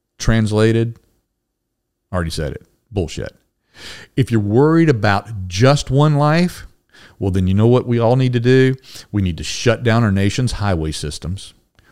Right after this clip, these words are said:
We need to fill in our backyard pools, and everyone's bathtubs need to be immediately destroyed and outlawed. There should not be a single amusement park ride or even a state fair. Sugar should be illegal, and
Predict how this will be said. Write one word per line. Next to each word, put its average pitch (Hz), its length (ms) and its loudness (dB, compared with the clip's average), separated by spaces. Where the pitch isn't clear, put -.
We 104 140 0
need 90 200 -2
to 78 200 -8
fill 127 400 2
in 123 160 4
our 107 80 4
backyard 107 720 2
pools, 95 500 0
and 87 200 -6
everyone's 107 540 0
bathtubs 87 1040 -2
need 90 220 -4
to 95 60 -4
be 87 400 -2
immediately 131 680 4
destroyed 82 640 -4
and 82 200 -10
outlawed. 78 600 -8
There 113 100 0
should 101 380 -4
not 107 280 0
be 101 100 0
a 80 80 -4
single 139 640 2
amusement 110 460 2
park 104 220 0
ride 95 400 0
or 73 120 -6
even 82 200 -4
a 78 40 -8
state - 480 -6
fair. 58 380 -12
Sugar 120 400 2
should 131 180 -2
be 131 140 4
illegal, 123 560 2
and 95 140 -6